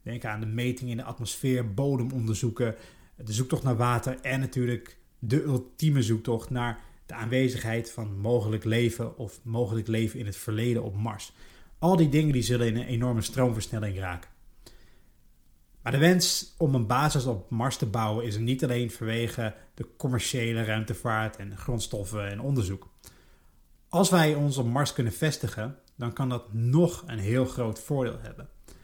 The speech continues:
De zwaartekracht van Mars is namelijk maar zo'n achtendertig procent van die van de aarde.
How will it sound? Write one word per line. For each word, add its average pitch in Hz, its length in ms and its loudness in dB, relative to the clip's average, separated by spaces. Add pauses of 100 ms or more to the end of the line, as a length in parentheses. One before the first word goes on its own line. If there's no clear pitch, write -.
(360)
De 123 100 -4
zwaartekracht 147 640 2
van 117 120 0
Mars 110 360 -2
is 117 140 -6
namelijk 135 340 -2
maar 131 220 0
zo'n 127 180 -6
achtendertig 143 560 -2
procent 139 440 -2
van 120 180 -4
die 113 200 -2
van 113 120 -4
de 113 100 -6
aarde. 113 300 -6